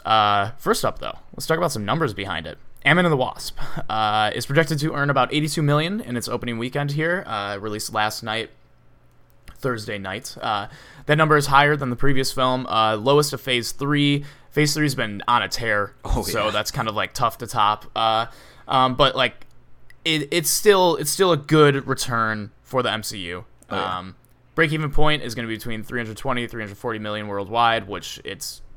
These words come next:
Speaker 1: easily gonna pass. It should double that, um, I would assume. Uh, it's at eighty-six percent on Rotten Tomatoes, uh, for critics, and then eighty percent audience. Pretty good. Um, critics' consensus. A lighter, brighter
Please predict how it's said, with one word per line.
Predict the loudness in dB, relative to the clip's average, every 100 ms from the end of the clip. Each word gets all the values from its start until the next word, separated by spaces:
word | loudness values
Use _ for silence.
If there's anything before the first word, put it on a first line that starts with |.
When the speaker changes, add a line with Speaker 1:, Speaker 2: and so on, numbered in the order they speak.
| -20 -20
Speaker 1:
easily | -16 -12 -12 -10
gonna | -12
pass. | -8 -4 -4 -6
It | -12
should | -14 -10
double | -10 -8
that, | -8 -6 -6 -8
um, | -6 -4 -4 -8 -16 -18 -18 -18 -16 -16 -18 -20 -20 -20 -4
I | -2
would | 0
assume. | -2 -2 -4 0 2
Uh, | 6 4 4
it's | 4
at | 4 2 0
eighty-six | 0 0 -2
percent | -2 -2 -2
on | -2
Rotten | -2
Tomatoes, | -2 -2 0 2 0 -2 -4
uh, | 0 0
for | 0 -6
critics, | -4 -2 -2 -4
and | -6
then | -6
eighty | -6 -2
percent | -2 0 -4 -6 0
audience. | 2 4 2 -2 -4 -6 -8
Pretty | 2 2 2
good. | -2 -2 0 0
Um, | -4 -6 -6 -6 -4 -6 -10 -14 _ -20 -20 -20 -12
critics' | -10 -10
consensus. | -12 -10 -8 -10 -10 -12 -8
A |
lighter, | -4 -2 0 0
brighter | 0 0 0 -2 -2